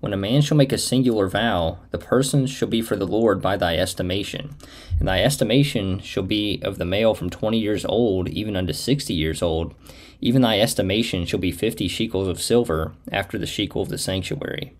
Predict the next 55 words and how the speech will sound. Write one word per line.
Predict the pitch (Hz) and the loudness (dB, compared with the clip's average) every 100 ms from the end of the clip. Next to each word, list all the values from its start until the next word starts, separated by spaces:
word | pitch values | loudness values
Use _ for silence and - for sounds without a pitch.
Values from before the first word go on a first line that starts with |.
| _ | _
And | - - - - - | -20 -20 -20 -10 -6
if | - | -2
it | 101 | 0
be | 104 | 0
a | |
female, | - 123 156 101 90 87 | 2 4 6 4 4 0
then | - | -2
thy | 98 90 | -2 0
estimation | 98 - 98 95 - 95 | 0 -2 -2 -2 -2 -4
shall | 95 | -2
be | 92 90 | -2 -2
thirty | 87 101 110 | 0 0 0
shekels. | - - - - - - _ - - - - | -2 -4 -6 -8 -10 -14 _ -20 -20 -20 -6
And | 113 | -6
if | - | -2
it | - | 0
be | 117 | 0
from | 113 98 | 0 -2
five | 104 107 131 | 0 2 4
years | 127 120 | 4 4
old, | 104 117 127 | 4 4 2
even | 139 110 110 | 0 -4 -2
unto | 98 92 | -2 -2
twenty | 76 - 113 160 | -4 -2 2 2
years | 110 90 - | 4 2 2
old, | 87 87 95 - _ - | 0 0 -4 -8 _ -12
then | - 107 | -6 -2
thy | 98 | 0
estimation | 98 104 101 95 98 - 110 | 0 0 -2 0 0 -2 -6
shall | 98 92 | -4 -2
be | 98 | 0
of | 92 | 0
the | 87 | -2
male | 90 110 95 | 0 2 2
twenty | 90 - 98 95 | 0 -4 -4 -4
shekels, | - 95 - 104 - - | -2 -4 -2 -6 -6 -12
and | - 104 | -10 -6
for | 101 | -4
the | 92 | -4
female | - 113 104 92 | -2 0 2 0
ten | 92 - 151 | -2 0 0
shekels. | - 82 - - - - _ _ - - | 0 -6 -6 -10 -12 -18 _ _ -20 -8
And | 101 101 | -4 -4
if | - | -4
it | 92 | -2
be | 120 | 0
from | 131 120 | 0 0
a | 101 | 0
month | 110 127 | 2 0
old, | 110 131 123 95 | 2 2 2 2
even | 101 117 | 0 0
unto | 104 90 | -2 -2
five | - 104 107 | -2 -2 -2
years | 101 131 185 | 0 0 2
old, | 95 92 95 | 2 2 -2